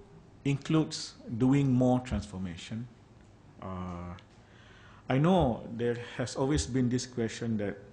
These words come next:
you know, P M Najib sometimes seems, uh, undecisive, but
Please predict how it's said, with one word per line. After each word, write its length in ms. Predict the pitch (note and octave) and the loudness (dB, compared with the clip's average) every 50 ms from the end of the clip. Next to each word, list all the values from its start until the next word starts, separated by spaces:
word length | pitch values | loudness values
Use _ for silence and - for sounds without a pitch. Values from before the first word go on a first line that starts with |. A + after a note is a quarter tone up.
| - - | -10 -6
you 80 | A#2 | -4
know, 200 | A2 G#2+ A2 G#2+ G#2 - - - - - - - - | -2 -2 -2 -2 -4 -8 -14 -18 -20 -20 -20 -8 -6
P 120 | - B2 | -4 -2
M 180 | - C3 B2+ A#2 | 2 4 4 6
Najib 400 | A2+ A2 A2 G#2 A2+ A#2+ A2+ - | 6 6 4 4 2 0 0 -2
sometimes 680 | - - G#2 G#2 G2+ - G#2 G#2 G#2 G2+ G2+ G2+ G#2 | -2 -2 0 -2 0 0 0 0 2 2 2 0 0
seems, 640 | - - - A2 G2+ G2 G2 G2 G2 - - - | -2 -2 0 0 2 2 2 0 0 -4 -6 -6
uh, 140 | G2+ F2+ F2 - | -6 -8 -8 -6
undecisive, 800 | - G2+ G2 F#2 F#2+ F#2 - - F#2 F#2 F2+ - - A#2 A2+ A#2 - - - - - - - - - - - - - - - - - - | -4 -4 -2 -2 -2 -2 -4 -4 -4 -6 -6 -4 -4 -4 -4 -4 -4 -6 -8 -8 -8 -12 -18 -20 -20 -20 -20 -20 -20 -20 -20 -20 -14 -4
but 380 | A2+ A2+ A2+ - - - - | 0 2 2 2 0 -4 -16